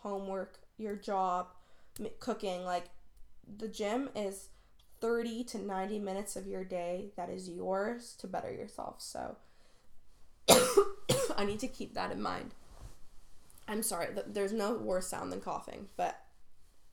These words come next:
you know, podcasts are unedited, so sorry, suck it up. Okay. Number five,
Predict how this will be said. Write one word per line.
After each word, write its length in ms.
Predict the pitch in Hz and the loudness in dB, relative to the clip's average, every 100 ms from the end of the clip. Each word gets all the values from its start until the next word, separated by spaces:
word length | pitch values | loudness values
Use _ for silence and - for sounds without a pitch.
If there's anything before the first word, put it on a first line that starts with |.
| - - - | -16 -16 -10
you 100 | - | 0
know, 240 | 202 202 220 - | 2 2 -2 2
podcasts 440 | 220 214 254 247 | 2 4 2 2
are 120 | 247 | 2
unedited, 580 | 247 254 277 208 190 - | 4 4 4 4 0 0
so 400 | - 190 170 - - - - - - - - - - - - | 0 2 2 -2 -6 -10 -10 -10 -10 -8 -6 -6 -8 -8 -6
sorry, 540 | - 190 214 202 220 | 0 2 4 2 0
suck 400 | 220 - - 208 | -4 -12 -6 -4
it 60 | 226 | 2
up. 300 | 240 - - - - - - - - - - _ - - | 2 0 -6 -20 -20 -20 -20 -18 -18 -18 -20 _ -20 -8
Okay. 220 | 202 220 - - - - - - - - - - - - - - | -4 -2 -4 -12 -20 -20 -20 -20 -20 -20 -20 -20 -20 -20 -20 -8
Number 340 | 220 226 285 311 | 0 2 2 2
five, 440 | - 220 170 | 8 8 8